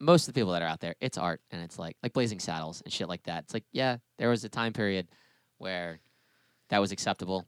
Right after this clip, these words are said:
Probably wouldn't do it today, but we can still respect it and be like, "That is still pretty funny fucking movie."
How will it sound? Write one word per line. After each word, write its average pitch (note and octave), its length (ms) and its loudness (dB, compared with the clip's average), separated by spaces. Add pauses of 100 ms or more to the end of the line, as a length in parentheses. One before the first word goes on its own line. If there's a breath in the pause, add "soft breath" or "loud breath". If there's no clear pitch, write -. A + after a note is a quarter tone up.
(100)
Probably B2 240 4
wouldn't A2 180 4
do G#2 80 4
it G2+ 80 0
today, G2+ 280 0 (200)
but - 100 -2
we G#2+ 80 2
can A2+ 60 -2
still G#2 200 0
respect F2+ 380 -2
it - 60 -4
and F#2 80 -8
be A#2 60 0
like, B2+ 160 -4
"That F#3 200 8
is E3 140 4
still D3 260 2
pretty G#2 340 0
funny G#2+ 220 0
fucking - 340 -8
movie." F2 280 -14